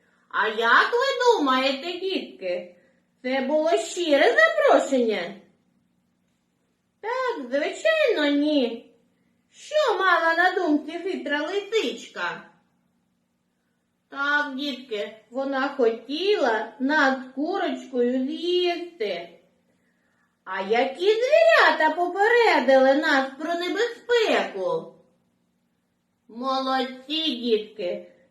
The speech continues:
це і зайчик, і білочка. Молодці. Дітки, а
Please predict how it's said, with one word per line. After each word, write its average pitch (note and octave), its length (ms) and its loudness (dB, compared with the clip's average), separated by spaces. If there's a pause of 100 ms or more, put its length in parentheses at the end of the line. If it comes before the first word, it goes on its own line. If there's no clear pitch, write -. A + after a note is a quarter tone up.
(380)
це C4+ 500 -2 (100)
і D#4 240 -4 (220)
зайчик, G3+ 800 0
і C4 240 -8
білочка. A3+ 1200 -4 (220)
Молодці. C4 1120 -4 (920)
Дітки, F4+ 600 -8 (140)
а G4 60 -2